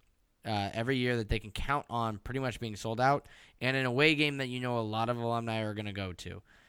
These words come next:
Um, other than that, yeah, they have proven to be somebody that will pick their ball up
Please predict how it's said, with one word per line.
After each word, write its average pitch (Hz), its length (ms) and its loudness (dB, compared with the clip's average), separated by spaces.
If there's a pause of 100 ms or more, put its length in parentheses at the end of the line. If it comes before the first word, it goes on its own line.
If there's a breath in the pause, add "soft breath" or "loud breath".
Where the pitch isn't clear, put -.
(280 soft breath)
Um, 92 220 -6
other 135 220 4
than 135 180 -2
that, 143 300 4 (600)
yeah, 190 220 2 (240)
they 143 160 4
have 147 280 4
proven 180 440 2
to 147 320 2
be 139 260 2
somebody 131 340 -2
that 113 140 0
will 101 80 -6
pick 156 240 -4
their 185 140 2
ball 151 280 6
up 147 220 2